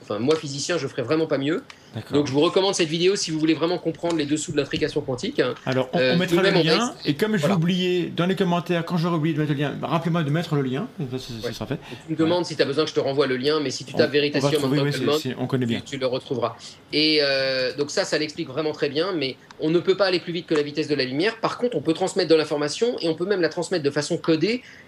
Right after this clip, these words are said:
Speaker 1: Et c'est même ce qu'on appelle la cryptographie quantique,
Speaker 2: Mhm.
Speaker 1: la meilleure façon de transmettre de l'information codée inviolable, on va dire. Parce que
Speaker 2: D'accord.
Speaker 1: s'il y a un espion sur la ligne, eh ben, il va changer lui-même la nature de ce qu'on se transmet
Speaker 2: D'accord.
Speaker 1: et on va le voir instantanément. Ça, c'est la physique quantique qui permet ça.
Speaker 2: Mais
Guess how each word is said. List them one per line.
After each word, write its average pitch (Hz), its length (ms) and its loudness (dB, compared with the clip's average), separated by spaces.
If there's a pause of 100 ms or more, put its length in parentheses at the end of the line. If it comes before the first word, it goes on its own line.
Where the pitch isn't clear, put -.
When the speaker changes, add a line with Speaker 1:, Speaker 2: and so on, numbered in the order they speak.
Speaker 1:
Et 151 80 2
c'est - 200 2
même 190 160 2
ce - 80 -4
qu'on 151 80 0
appelle 139 220 2
la 117 80 2
cryptographie 151 600 -2
quantique, 185 500 -6
Speaker 2:
Mhm. 135 180 0
Speaker 1:
la - 80 4
meilleure 226 380 2
façon 190 480 -4 (100)
de 160 80 -2
transmettre 170 380 -4
de 160 40 4
l'information 160 460 -2
codée 160 360 -2
inviolable, 127 500 0
on 101 40 -8
va 101 100 -6
dire. - 160 -16 (640)
Parce 151 140 4
que - 60 -4
Speaker 2:
D'accord. 170 160 0
Speaker 1:
s'il 240 120 0
y 240 40 6
a 226 80 6
un 202 60 -2
espion 190 460 -4 (360)
sur - 260 -2
la 165 80 4
ligne, 208 300 -2 (500)
eh 135 80 -8
ben, 180 120 -2
il 160 80 0
va 139 100 -2
changer 208 360 0
lui-même 175 360 -4
la 131 100 0
nature 175 680 -2
de 120 100 -6
ce 123 60 -6
qu'on 143 120 -2
se - 40 -10
transmet 131 360 -2
Speaker 2:
D'accord. 104 180 -4 (220)
Speaker 1:
et 151 60 2
on 139 40 2
va 139 80 2
le 135 60 2
voir 165 120 4
instantanément. 151 520 0
Ça, 139 120 -6
c'est 120 120 -2
la 113 60 0
physique 143 240 -6
quantique 123 280 -6
qui - 80 -10
permet 120 220 -4
ça. - 180 -6
Speaker 2:
Mais 156 380 2